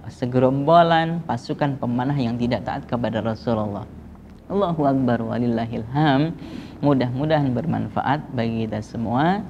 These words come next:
eh, menjadikan pelajaran, tim pelajaran, kisah-kisah sahabat, kisah-kisah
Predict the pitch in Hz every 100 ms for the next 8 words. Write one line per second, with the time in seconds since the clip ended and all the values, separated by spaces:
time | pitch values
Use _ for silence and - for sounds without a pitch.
0 | - - - - - 110 104 101 107 110
1 | 110 135 156 156 147 143 - 127 127 127
2 | 165 170 170 170 147 139 135 131 123 139
3 | 143 147 139 139 - 156 - 131 - 127
4 | 127 120 - - - 113 131 147 147 139
5 | 127 113 113 113 120 123 127